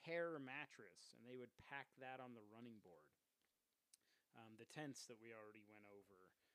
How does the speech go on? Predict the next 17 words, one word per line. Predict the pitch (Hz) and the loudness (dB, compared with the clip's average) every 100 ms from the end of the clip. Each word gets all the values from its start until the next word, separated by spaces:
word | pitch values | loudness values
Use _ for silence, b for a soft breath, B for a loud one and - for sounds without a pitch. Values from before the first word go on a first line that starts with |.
| b b _ - | b b _ -10
Um, | 110 104 104 120 | -8 -8 -10 -10
the | |
camping | - 170 196 220 196 | -4 2 4 4 2
trailers, | - - 156 175 175 127 101 98 - - | 2 2 4 4 4 0 -2 -8 -12 -8
how | 127 160 160 | -2 0 0
cool. | - 160 123 101 | 2 4 4 2
I'm | 120 139 | 4 4
a | |
big | 123 147 123 | 6 4 4
proponent | 131 139 135 131 | -2 2 4 2
of | 117 | 2
camping | 135 127 127 | 0 0 0
trailer. | 135 127 127 123 | 2 4 6 6
I | |
had | 120 | 4
a | 110 | 0
Jayco | 113 117 120 117 110 | 0 0 2 0 0